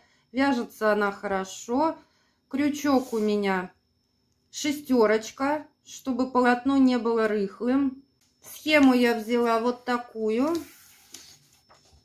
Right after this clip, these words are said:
Она достаточно большая, но у меня, думаю, коврик будет где-то вот до сюда.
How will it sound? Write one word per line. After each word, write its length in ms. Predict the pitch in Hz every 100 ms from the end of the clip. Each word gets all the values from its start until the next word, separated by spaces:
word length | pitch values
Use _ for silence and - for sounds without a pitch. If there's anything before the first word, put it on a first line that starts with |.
| _ _ _ _ _ _ _ _ _ _ _ _ _ -
Она 300 | 247 254 226
достаточно 720 | 240 240 247 240 240 - 240
большая, 800 | 220 240 247 - 330 392 370 294
но 320 | 277 302 320
у 40 |
меня, 360 | 285 277 277 311
думаю, 400 | 254 269 262 247
коврик 520 | - 285 247 240 208
будет 300 | 254 233 196
где-то 340 | 190 254 254
вот 260 | 214 226 202
до 140 | 226
сюда. 680 | 226 - 220 196 170 160 156